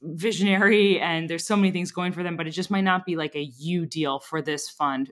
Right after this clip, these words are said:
and for the thing that you want to, you need to prove to your L Ps. And so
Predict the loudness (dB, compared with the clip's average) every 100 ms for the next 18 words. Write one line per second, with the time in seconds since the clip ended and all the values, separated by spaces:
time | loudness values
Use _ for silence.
0 | -4 -2 -2 -2 -4 0 0 0 -2 -8
1 | -6 -4 2 2 0 -6 -6 -2 2 0
2 | -2 -4 -6 -4 -4 0 0 0 -4 -2
3 | -2 -4 -14 -20 _ _ -10 -2 2 2
4 | 0 0 2 4 2 0 0 -2